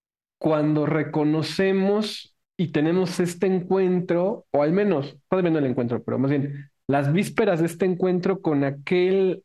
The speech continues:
amor que quiero encontrar y que todavía no le puedo dar rostro,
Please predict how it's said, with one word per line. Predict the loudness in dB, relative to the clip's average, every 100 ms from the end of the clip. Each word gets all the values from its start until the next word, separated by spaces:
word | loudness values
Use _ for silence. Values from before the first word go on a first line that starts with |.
| _
amor | -2 0 0 0 0 -2
que | -6
quiero | -2 0 0
encontrar | 0 0 0 0 0 0 -4 -12 _ _ _ _ _ -4
y | -2
que | -2
todavía | 0 0 2
no | 2
le | 0
puedo | 0 0
dar | 0 0
rostro, | 0 -2 -6 -8